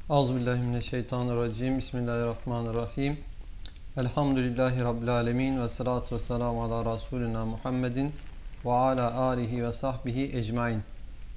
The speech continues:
Üçüncü lema, bu lemaya bir derece his ve zevk karışmış. His ve zevkin coşkunlukları ise aklın düsturlarını, fikrin mizanlarını çok dinlemediklerinden ve müraat etmediklerinden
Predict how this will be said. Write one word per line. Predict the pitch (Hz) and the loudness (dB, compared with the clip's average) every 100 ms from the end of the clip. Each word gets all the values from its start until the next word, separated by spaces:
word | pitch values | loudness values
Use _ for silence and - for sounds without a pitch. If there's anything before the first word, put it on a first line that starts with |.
| - - - - - - | -10 -10 -12 -12 -4 2
Üçüncü | 151 175 175 214 | 4 4 6 8
lema, | 160 135 135 101 - - - - - | 8 8 6 2 -4 -12 -12 -12 -4
bu | 135 175 | 0 4
lemaya | 208 160 143 131 135 131 | 6 6 8 6 4 2
bir | 185 196 156 | 0 2 6
derece | 139 127 123 | 4 4 2
his | 117 165 196 - | 2 2 0 0
ve | 143 | 2
zevk | 123 139 147 - | 4 6 4 4
karışmış. | 117 107 - 110 101 - - - - - - - | 2 2 0 -2 -2 -4 -8 -12 -12 -12 -10 0
His | 175 226 - | 4 4 4
ve | 160 | 4
zevkin | 139 151 151 208 196 | 6 6 6 2 4
coşkunlukları | 151 139 - 143 143 151 156 | 4 4 2 0 2 2 2
ise | 180 - 117 110 110 - - - - | 2 0 0 0 -4 -10 -14 -12 2
aklın | 135 139 - 185 175 | 4 4 2 0 2
düsturlarını, | 147 - 131 120 113 110 117 156 - - - - | 2 0 2 4 4 4 2 0 -2 -10 -12 -2
fikrin | - 151 - 190 | 4 4 6 4
mizanlarını | 185 160 143 143 135 135 135 135 | 4 4 4 4 6 6 6 2
çok | - 180 - | 0 -2 2
dinlemediklerinden | 139 151 180 139 120 - 117 107 107 107 147 - - - - - 131 | 2 4 2 2 0 2 2 4 2 2 0 -6 -10 -10 -8 -4 4
ve | |
müraat | 139 147 160 165 160 | 8 10 10 10 6
etmediklerinden | 180 208 165 139 123 - 123 117 113 120 156 | 0 0 2 2 2 2 2 4 4 2 2